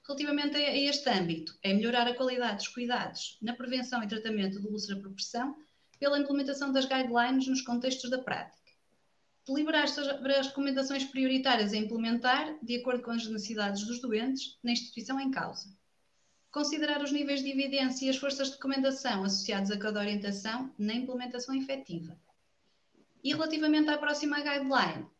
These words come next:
eh, ela está prevista para dois mil e vinte e quatro, eh, portanto, pelo que seria desejável que nesse momento já tivéssemos implementado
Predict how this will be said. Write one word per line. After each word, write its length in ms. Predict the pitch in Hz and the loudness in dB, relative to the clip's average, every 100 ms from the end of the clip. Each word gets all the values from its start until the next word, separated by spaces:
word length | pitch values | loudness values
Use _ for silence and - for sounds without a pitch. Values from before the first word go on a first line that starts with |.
| _ _ _ - | _ _ _ -2
eh, 260 | 196 196 196 | 2 4 4
ela 200 | 202 220 | 0 0
está 180 | 214 214 | 0 -2
prevista 420 | 214 208 190 190 | -2 -4 -4 -4
para 200 | 196 202 | -2 0
dois 160 | 196 196 | 2 2
mil 220 | 202 208 | 2 2
e 60 | 214 | 0
vinte 200 | 233 262 | 0 -2
e 120 | 269 | -2
quatro, 360 | 285 311 311 - - - - - _ - | -4 -4 -8 -14 -18 -16 -16 -18 _ -4
eh, 400 | 254 254 262 247 - | 0 2 2 0 -2
portanto, 500 | 269 - 262 262 - - - - - - - - - - - - - | -2 2 4 4 4 -2 -6 -8 -10 -14 -14 -14 -16 -20 -20 -20 0
pelo 220 | 277 262 | 6 6
que 80 | 262 | 4
seria 240 | - 262 254 | -2 0 0
desejável 760 | - 233 254 240 208 190 185 | 0 0 2 4 2 0 -4
que 100 | - | -2
nesse 260 | 226 226 247 | -2 -2 -2
momento 400 | 240 247 220 196 | 0 2 2 0
já 200 | 233 214 | 0 0
tivéssemos 880 | 233 220 220 208 202 - 202 196 - | 0 0 2 0 0 -2 0 0 -2
implementado 960 | 226 233 233 226 226 233 214 190 175 | -2 0 0 2 0 2 2 2 0